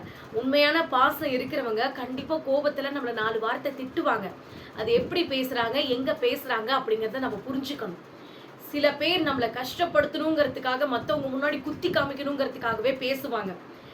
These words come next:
நம்மளை திட்டக்கூட மாட்டாங்க. ஒரு மாதிரி, அஹ், எப்படி சொல்றது, புகழ்வதை போல பழிப்பது, பழிப்பதை போல புகழ்வதுன்னு சொல்லுவாங்க பாத்தீங்களா? வஞ்ச புகழ்ச்சி அணியில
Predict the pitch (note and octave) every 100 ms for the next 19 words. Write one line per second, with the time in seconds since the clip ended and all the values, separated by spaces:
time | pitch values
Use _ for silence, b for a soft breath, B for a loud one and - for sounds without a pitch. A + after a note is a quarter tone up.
0 | B B - C4+ C#4+ C4 C#4+ - F4 F4
1 | F4 C#4+ C4+ C4+ A3 F#3+ - B B -
2 | B3 C4 C#4+ F4+ G4+ F#4 F4 - - -
3 | A3+ A#3 A3+ D#4+ C#4 A#3 G#3 C#4+ D4+ D#4+
4 | D#4+ D4+ D4 D#4+ E4 F4+ F4 C4 C4+ -
5 | C4+ D#4+ D#4 C#4+ C#4 D#4+ D#4+ D4 - D4+
6 | D#4+ D#4 C#4+ D4 C4 C4 C4 A#3+ A#3+ A3+
7 | A3 G#3+ A3+ A3 F#3+ B B B F#3+ B3+
8 | D#4 F4 F4 D4 C4 C4 B3+ B3+ A3 A#3+
9 | G#3+